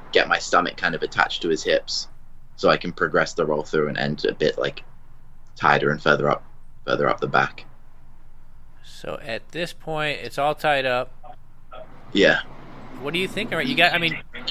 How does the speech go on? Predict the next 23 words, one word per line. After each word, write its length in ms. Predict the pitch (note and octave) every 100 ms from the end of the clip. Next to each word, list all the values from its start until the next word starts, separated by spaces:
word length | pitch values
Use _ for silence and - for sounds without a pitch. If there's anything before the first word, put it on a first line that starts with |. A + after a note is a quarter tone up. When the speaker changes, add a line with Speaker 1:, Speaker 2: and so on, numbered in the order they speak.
| - - - - - - - -
Speaker 2:
you 100 | C#3+
gotta 220 | D#3+ G#3
be 100 | G3
thinking, 360 | - F#3+ F#3+
like, 180 | D#3 C#3
"Man, 200 | D3+ D3+
I 80 | C3+
can't 200 | D3+ D3
go 120 | D#3+
to 60 | D3
a 60 |
ref's 200 | C3 C#3
decision 380 | - - C#3+ B2+
with 100 | A#2
Lucas 260 | B2+ B2 A2+
Lepri. 220 | B2+ B2+
There's 220 | A2 G#2
no 120 | B2
way 120 | A#2+ A#2
they're 100 | A2
gonna 140 | G#2
give 180 | A#2+
it, 80 | A2